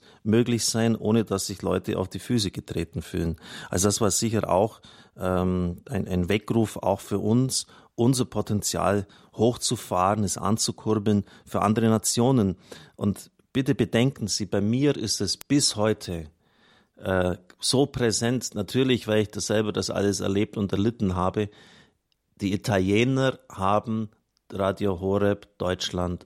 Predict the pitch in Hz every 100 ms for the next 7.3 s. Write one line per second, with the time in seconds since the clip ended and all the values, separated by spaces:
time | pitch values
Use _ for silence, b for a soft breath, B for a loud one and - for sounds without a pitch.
0 | - - 95 90 87 - - 82 - -
1 | 131 - - 107 117 127 113 b _ 120
2 | 101 110 131 117 - 104 110 - 107 123
3 | 95 B B B B - 104 110 - 110
4 | 127 120 120 98 110 - 147 139 131 -
5 | 135 135 113 104 104 104 - 139 131 123
6 | - 147 - 120 107 101 - 120 117 107
7 | 104 104